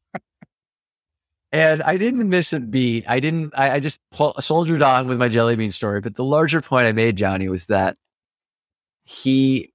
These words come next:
was a teacher. His career was in teaching, and he was often given the, the problem kids, the kids we would consider delinquents, the ones who got into trouble and stuff and were at risk of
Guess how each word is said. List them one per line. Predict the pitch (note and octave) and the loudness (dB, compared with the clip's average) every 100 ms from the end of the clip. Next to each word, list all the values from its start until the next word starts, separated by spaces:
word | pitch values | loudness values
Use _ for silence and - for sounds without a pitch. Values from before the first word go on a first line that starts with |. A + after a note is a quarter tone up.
| _ _ _ _ _ _ _ _ | _ _ _ _ _ _ _ _
was | - C3 A#2+ | 0 0 2
a | B2 - | -2 -2
teacher. | G3 F#3 B2+ F2+ F2+ - | 0 2 2 2 -2 -8
His | - C3 C#3 C3+ | -10 -2 -2 0
career | C3 B2 A#2+ | 2 4 4
was | A2+ G2+ | 2 0
in | G2+ | -2
teaching, | C#3 C#3 - F#2+ F#2 | -2 -2 -2 -4 -6
and | - G#2+ G2 G2 F#2+ _ | -4 -4 -2 -4 -10 _
he | - C3+ C3+ | -4 0 2
was | B2 | 2
often | B2+ B2 B2+ A#2 | 2 2 2 0
given | A2 G#2+ G#2+ G2+ | 2 2 0 0
the, | G2+ G2 F#2+ F#2 _ _ _ _ _ - | -2 -2 -4 -8 _ _ _ _ _ -6
the | A2+ - _ | -4 -4 _
problem | - E3+ E3 C3 | 0 2 2 0
kids, | G#2 G2+ - | 0 -2 -2
the | |
kids | G2 A#2+ G2+ | -2 -2 0
we | A#2+ | -2
would | G#2+ | 0
consider | A2+ - A2 G#2+ G#2 | -4 0 2 4 2
delinquents, | F2+ G#2+ A#2+ A2 F2+ C#2+ - - | 2 2 2 0 -4 -6 -12 -10
the | G#2 | -4
ones | G2+ G2+ | -2 -2
who | - | -2
got | F#2+ F2+ | -2 0
into | F#2 - | -4 -6
trouble | - C#3+ B2 G2 | 0 0 2 -2
and | F2 | -4
stuff | - - F2 - | -8 -6 -6 -4
and | G2 | -6
were | F#2+ F#2 | -2 -2
at | D#2 | 0
risk | A2 G2+ - | -2 -4 -6
of | E2+ | -10